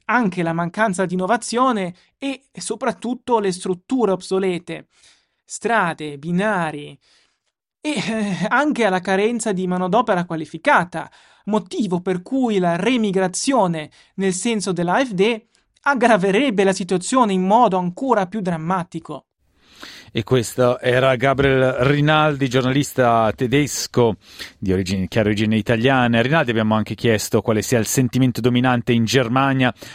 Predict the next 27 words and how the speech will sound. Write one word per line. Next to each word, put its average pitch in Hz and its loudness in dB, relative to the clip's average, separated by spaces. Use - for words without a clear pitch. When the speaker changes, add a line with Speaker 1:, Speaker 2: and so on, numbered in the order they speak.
Speaker 2:
dopo 120 0
questo 127 0
risultato 131 0
elettorale 135 0
e - -4
come 123 2
il 107 2
mondo 127 2
politico 113 0
e 101 2
la 104 2
cittadinanza 123 0
abbiano 165 2
reagito 127 0
al 190 0
verdetto 127 0
delle 131 2
urne. 95 0
Ascoltiamolo 98 -2
ancora. 82 -4
Speaker 1:
L'umore 247 4
prevalente 214 0
nel 190 0
paese 208 0
è 165 -8
quello 208 0
dell'incertezza, 170 -4